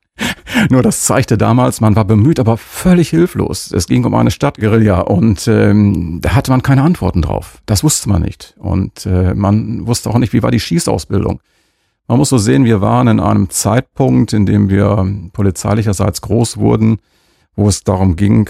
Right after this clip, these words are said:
weg vom Obrigkeitsdenken zu kommen. Die Polizei hatte die zivilste Uniform, die es gab in Nordrhein-Westfalen. Das war ein grüner Anzug. Man hatte eine Dienstwaffe, die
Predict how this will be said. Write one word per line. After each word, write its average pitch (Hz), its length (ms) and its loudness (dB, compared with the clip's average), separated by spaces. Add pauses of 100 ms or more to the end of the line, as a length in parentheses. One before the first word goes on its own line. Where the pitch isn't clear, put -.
(180)
weg 98 200 -2
vom - 180 -2
Obrigkeitsdenken 90 800 -2
zu - 140 -12
kommen. - 340 -10 (480)
Die 85 120 -4
Polizei 92 500 -2
hatte 101 460 0
die 98 140 -4
zivilste 107 480 -2
Uniform, 98 720 0
die - 140 -8
es - 120 -10
gab 80 280 -2
in 104 80 0
Nordrhein-Westfalen. 107 760 0
Das - 160 -2
war 76 100 -2
ein 85 120 -4
grüner 98 320 0
Anzug. - 320 -2 (960)
Man 107 160 2
hatte 120 200 2
eine 110 160 2
Dienstwaffe, 110 500 0
die 82 360 2